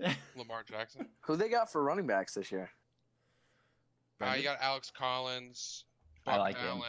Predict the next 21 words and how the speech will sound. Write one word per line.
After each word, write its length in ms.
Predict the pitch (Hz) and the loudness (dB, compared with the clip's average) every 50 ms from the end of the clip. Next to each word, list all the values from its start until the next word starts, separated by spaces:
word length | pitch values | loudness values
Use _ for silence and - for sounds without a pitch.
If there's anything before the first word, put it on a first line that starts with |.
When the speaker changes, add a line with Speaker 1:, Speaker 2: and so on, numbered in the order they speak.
| 117 | -2
Speaker 4:
Like 120 | 101 101 98 | -2 -2 -2
him 140 | 101 92 95 | -2 -4 -4
a 40 | 87 | -2
lot. 140 | 90 95 95 | -2 0 2
Speaker 2:
Garbage. 600 | 104 107 104 107 104 110 107 98 - - - - _ _ _ _ _ _ _ _ _ _ _ _ _ _ _ _ _ | 2 2 2 2 0 -2 -4 -6 -10 -16 -20 -20 _ _ _ _ _ _ _ _ _ _ _ _ _ _ _ _ _
Speaker 1:
Kenneth 300 | - - - 139 135 120 | -10 -8 -6 -6 -6 -6
Speaker 4:
No, 60 | - 101 | -4 -4
Speaker 1:
Dixon. 180 | - 123 117 | -2 0 2
Speaker 4:
Collins 300 | 107 113 123 143 139 120 | 4 4 4 2 0 -2
is 100 | 101 90 | -8 -10
good 220 | - 101 98 101 98 | -10 -8 -8 -8 -8
as 80 | 92 | -10
shit. 380 | - - 101 101 98 101 101 - - - _ _ _ _ _ _ _ _ _ _ | -10 -10 -10 -8 -8 -8 -10 -12 -14 -20 _ _ _ _ _ _ _ _ _ _
Speaker 2:
Oh, 300 | - 156 156 151 135 120 117 | 0 4 6 6 6 4 4
no, 180 | 135 139 123 113 _ | -2 -8 -8 -8 _
Dixon's 340 | 139 131 - - 131 113 101 | -10 -10 -10 -12 -16 -16 -14
the 60 | 110 | -14
one 140 | 98 95 92 90 | -14 -14 -14 -14
I 40 | 92 | -14
don't 160 | 92 92 85 | -14 -14 -14
like. 240 | 78 92 98 - - | -16 -18 -20 -20 -20